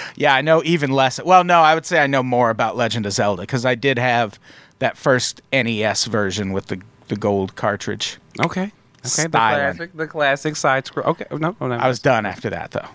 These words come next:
Speaker 2: Okay.
Speaker 1: Never, no more. So, <laughs> yeah,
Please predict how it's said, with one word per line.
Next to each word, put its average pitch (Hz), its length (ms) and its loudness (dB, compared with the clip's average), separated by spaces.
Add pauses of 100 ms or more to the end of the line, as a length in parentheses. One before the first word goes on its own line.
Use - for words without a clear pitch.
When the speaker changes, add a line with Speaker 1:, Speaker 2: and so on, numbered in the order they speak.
(140)
Speaker 2:
Okay. - 180 -14 (220)
Speaker 1:
Never, 101 300 -2 (160)
no 156 220 2
more. 127 260 2 (380)
So, 196 480 2
<laughs> - 0 -
yeah, 165 340 4